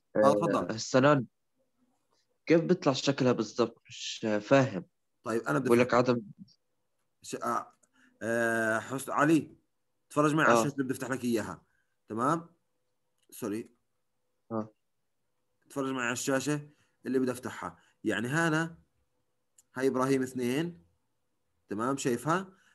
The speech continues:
Speaker 1: هاي تفرج على تعداد النقط كيف. التعداد النقطي
Speaker 2: آه.
Speaker 1: اللي هو دائرة، هاي ها. هاي تعداد نقط، شايفها؟
Speaker 2: آه.
Speaker 1: دائرة مملوءة،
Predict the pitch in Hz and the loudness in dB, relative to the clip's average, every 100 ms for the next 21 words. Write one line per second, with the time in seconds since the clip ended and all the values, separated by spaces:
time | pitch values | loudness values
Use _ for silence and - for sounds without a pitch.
0 | _ - 113 - 151 147 143 135 131 127 | _ -6 -6 -2 -2 -2 -2 -2 -2 -4
1 | 113 - - 98 - _ _ _ _ - | -8 -12 -6 -6 -6 _ _ _ _ -8
2 | 123 160 156 151 139 113 107 - - 110 | -4 -2 -2 -2 0 0 0 -8 -6 0
3 | 127 127 156 156 156 185 196 _ _ _ | 4 4 4 4 4 2 -2 _ _ _
4 | 127 117 104 - _ _ 127 143 139 139 | -6 -4 -6 -10 _ _ -2 0 2 2
5 | 139 - 113 135 123 143 185 214 - _ | 2 -2 -2 0 0 2 2 0 -10 _
6 | _ _ _ _ _ _ _ _ 117 110 | _ _ _ _ _ _ _ _ 2 2
7 | 110 _ _ _ 120 131 165 175 160 151 | 2 _ _ _ -2 0 2 4 4 6
8 | 151 170 180 117 95 | 10 10 10 4 -4